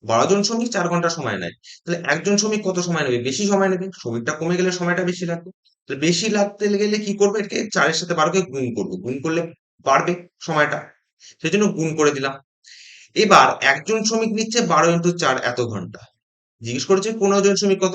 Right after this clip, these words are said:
নেবে, তাহলে এখান থেকে পনেরো জন শ্রমিক কি করবো? পনেরো দিয়ে ভাগ করে দেবো, আনসার এখান থেকেই আমরা পেয়ে যাবো।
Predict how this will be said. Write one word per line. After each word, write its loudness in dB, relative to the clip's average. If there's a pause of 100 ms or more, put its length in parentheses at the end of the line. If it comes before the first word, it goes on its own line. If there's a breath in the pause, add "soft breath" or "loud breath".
নেবে, -4 (440)
তাহলে -6
এখান -6
থেকে -4
পনেরো -2
জন 2
শ্রমিক 0
কি -4
করবো? 0 (100)
পনেরো -2
দিয়ে -2
ভাগ -4
করে 2
দেবো, -2 (260)
আনসার -8
এখান -8
থেকেই -6
আমরা -4
পেয়ে 0
যাবো। -2